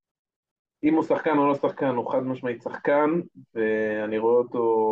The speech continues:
עושה דברים יפים בברצלונה, אבל הוא לא יהיה הסטאר. הוא יהיה ברמת ה-, אם אתם זוכרים, אז היה בטריו של ברסה את, אה,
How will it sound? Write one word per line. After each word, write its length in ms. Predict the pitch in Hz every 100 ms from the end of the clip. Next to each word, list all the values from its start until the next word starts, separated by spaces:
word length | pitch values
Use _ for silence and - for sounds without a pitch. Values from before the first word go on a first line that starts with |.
| 107 104 107
עושה 240 | - 123
דברים 360 | 117 113 123 117
יפים 340 | 113 - 147
בברצלונה, 600 | 156 151 147 165 160 160
אבל 200 | 117 113
הוא 140 | 113
לא 400 | 117 123 131 131 123
יהיה 420 | 117 123 127 127 - _ _ _ _
הסטאר. 560 | - - _ 120 107 98 98 _ _
הוא 220 | 117 117
יהיה 560 | 117 123 127 127 123 110 - _ _ _ _ _ _ _ _ _
ברמת 680 | 117 113 113 117 127 131 131
ה-, 840 | 123 117 117 113 113 110 107 107 -
אם 100 | 123
אתם 160 | 123 123
זוכרים, 380 | 113 107 135 120
אז 120 | 113
היה 180 | 110 120 117 113 110 107 101 104 - _ _ _ _ _
בטריו 260 | - 127 123
של 160 | 127
ברסה 420 | 127 131 131 123
את, 180 | 117 -
אה, 200 | 113 110